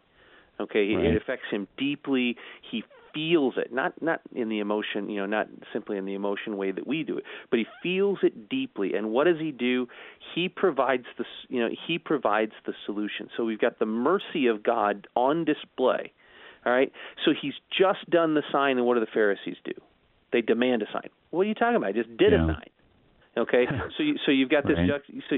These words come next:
Speaker 1: so you've got God's, God, God's compassion,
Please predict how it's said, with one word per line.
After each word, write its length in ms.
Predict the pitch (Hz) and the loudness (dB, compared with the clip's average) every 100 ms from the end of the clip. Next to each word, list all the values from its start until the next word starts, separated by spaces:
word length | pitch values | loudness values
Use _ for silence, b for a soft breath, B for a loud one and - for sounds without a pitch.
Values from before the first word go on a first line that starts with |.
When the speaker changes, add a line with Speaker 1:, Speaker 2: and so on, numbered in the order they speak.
| 139 | -2
Speaker 1:
so 60 | - | 0
you've 120 | 131 123 | 0 2
got 160 | 123 - _ - 123 113 | 2 0 _ -20 -16 0
God's, 420 | 131 139 156 156 - - B B B - | 2 4 2 0 -4 -14 B B B -2
God, 340 | 120 120 143 | 2 2 0
God's 260 | 131 135 135 - - | 2 2 -2 -8 -8
compassion, 920 | 113 - - 131 - - 120 143 | -8 -8 -6 -4 -4 -2 -2 -2